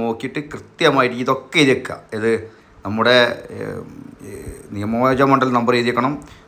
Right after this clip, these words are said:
നമ്മുടെ പാർട്ട് നമ്പർ എഴുതിക്കണം, നമ്മുടെ സീരിയൽ നമ്പർ എഴുതിക്കണം, നമ്മുടെ ബന്ധുവിൻ്റെ പേരൊക്കെ എഴുതി വെക്കുക. ഇത്രയും കഴിഞ്ഞാൽ ആ പണി, ആ സേവ് എന്ന ബട്ടൺ കൂടി നിമിർത്തി കഴിഞ്ഞാൽ അത്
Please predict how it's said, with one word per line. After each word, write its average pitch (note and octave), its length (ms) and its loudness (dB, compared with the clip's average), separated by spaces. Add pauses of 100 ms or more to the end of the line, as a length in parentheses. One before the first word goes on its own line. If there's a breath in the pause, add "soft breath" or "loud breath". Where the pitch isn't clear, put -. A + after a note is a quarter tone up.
(100)
നമ്മുടെ G#2+ 260 0 (300)
പാർട്ട് A2+ 320 2
നമ്പർ B2+ 240 2
എഴുതിക്കണം, C3 360 0 (400 loud breath)
നമ്മുടെ A2 220 0 (120)
സീരിയൽ C3 260 0
നമ്പർ C3 180 2
എഴുതിക്കണം, C3 300 2 (160)
നമ്മുടെ G#2+ 280 0 (260)
ബന്ധുവിൻ്റെ B2+ 420 0
പേരൊക്കെ A#2+ 420 -2
എഴുതി A2 160 0
വെക്കുക. - 220 -6 (160)
ഇത്രയും F3 440 0
കഴിഞ്ഞാൽ A2+ 360 2 (440 loud breath)
ആ A2+ 120 6
പണി, A2 220 -2
ആ - 20 4 (100)
സേവ് A#2+ 380 0
എന്ന A2+ 180 0
ബട്ടൺ G2+ 240 -2
കൂടി A2+ 160 -2
നിമിർത്തി G2+ 320 -6
കഴിഞ്ഞാൽ A2 220 -2 (140)
അത് G#2+ 100 -4